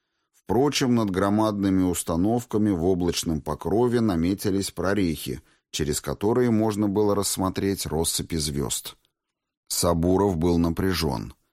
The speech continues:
В зеркале отражалось лицо мужчины с глазами-щелочками.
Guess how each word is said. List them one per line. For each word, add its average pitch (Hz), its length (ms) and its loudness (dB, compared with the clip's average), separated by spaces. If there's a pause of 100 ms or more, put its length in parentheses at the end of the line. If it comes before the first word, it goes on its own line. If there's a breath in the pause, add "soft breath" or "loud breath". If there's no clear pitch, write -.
(420)
В 73 120 -2
зеркале 117 560 2
отражалось 104 760 2
лицо 90 420 0
мужчины 107 600 2
с 101 60 0
глазами-щелочками. 85 1400 0